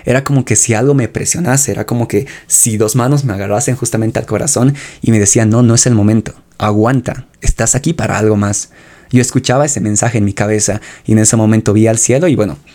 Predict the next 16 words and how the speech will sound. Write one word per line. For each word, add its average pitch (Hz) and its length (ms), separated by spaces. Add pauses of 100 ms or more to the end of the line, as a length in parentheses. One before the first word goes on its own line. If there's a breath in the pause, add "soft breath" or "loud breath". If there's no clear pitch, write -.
(120)
vi 113 160
al 131 100
cielo, 151 240
no 139 140
sé 135 80
si 123 160
me 113 100
lo 104 80
había 113 180
imaginado, 107 680 (240)
para 101 180
mí 113 100
esto 117 200
es - 40
totalmente 110 520
real, 101 360